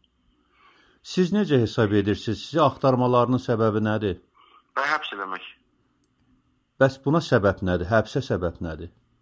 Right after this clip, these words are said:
Speaker 2: Hmm, nə bilim, bəy, bilmirəm, Allah.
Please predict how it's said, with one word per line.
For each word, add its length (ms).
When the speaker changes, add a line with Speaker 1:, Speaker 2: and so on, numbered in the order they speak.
Speaker 2:
Hmm, 540
nə 80
bilim, 240
bəy, 160
bilmirəm, 360
Allah. 280